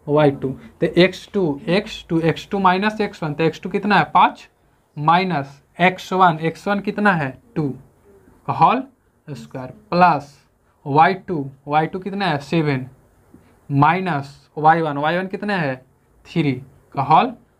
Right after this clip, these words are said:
स्क्वायर। इसको घटा दोगे तो थ्री का स्क्वायर प्लस इसको घटाओगे तो फ़ोर का स्क्वायर।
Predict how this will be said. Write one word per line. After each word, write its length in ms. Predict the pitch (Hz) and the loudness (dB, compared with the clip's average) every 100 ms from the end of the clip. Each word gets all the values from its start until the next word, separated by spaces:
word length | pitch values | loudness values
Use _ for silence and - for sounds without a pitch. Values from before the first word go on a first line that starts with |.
| - 135 | -18 -18
स्क्वायर। 680 | - _ 135 131 - - - _ - | -18 _ -20 -20 -20 -20 -20 _ -6
इसको 300 | 143 - 185 | -6 -2 -2
घटा 380 | 165 151 165 180 | 0 0 2 2
दोगे 200 | 180 185 | 2 0
तो 100 | 185 | -2
थ्री 340 | - - 180 190 | -6 -2 0 0
का 200 | 185 175 | 0 -2
स्क्वायर 360 | - 180 180 175 | -2 2 2 2
प्लस 340 | 175 175 170 | 2 2 2
इसको 240 | 170 180 175 | -4 -2 -2
घटाओगे 440 | 170 170 165 170 | 0 2 4 2
तो 120 | 180 | 0
फ़ोर 300 | 175 - 165 160 | -4 -2 0 2
का 220 | 202 254 - _ _ 151 | 2 0 -4 _ _ -8
स्क्वायर। 520 | 139 - - 123 | -8 -8 -10 -10